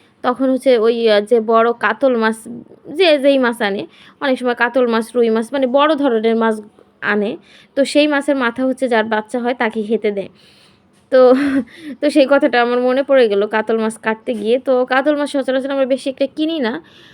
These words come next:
তো সায়নের আব্বু অনেকদিন বলতেছিল যে একটা কাতল মাছ কিনো, আহ, সে মাথা খেতে চাচ্ছিল। তো তার জন্য হচ্ছে আজকে বাজারে যে এই কাতল মাছটা বেশ তাজা ছিল, তো দেখে পছন্দ হইলো,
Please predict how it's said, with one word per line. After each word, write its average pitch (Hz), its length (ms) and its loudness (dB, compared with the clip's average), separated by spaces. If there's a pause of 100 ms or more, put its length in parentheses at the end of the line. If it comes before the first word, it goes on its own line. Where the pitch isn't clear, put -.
(160)
তো 262 340 6
সায়নের 254 360 0
আব্বু 262 260 0
অনেকদিন 254 640 -2
বলতেছিল 254 540 0
যে 208 100 0
একটা 208 220 -2
কাতল 233 320 -2
মাছ 240 220 -6
কিনো, 196 300 -10 (560)
আহ, 226 200 -4
সে 262 200 4
মাথা 262 280 0
খেতে 233 260 -2
চাচ্ছিল। 233 500 -4 (320)
তো 262 160 0
তার 240 240 0
জন্য 233 200 2
হচ্ছে 226 420 0 (960)
আজকে 247 240 -2
বাজারে 226 320 2
যে 233 100 2
এই 226 320 0
কাতল 226 240 0
মাছটা 247 260 -2
বেশ 226 260 0
তাজা 220 280 0
ছিল, 233 260 -4 (400)
তো - 80 -4
দেখে 240 340 2
পছন্দ 240 480 -2
হইলো, 262 340 0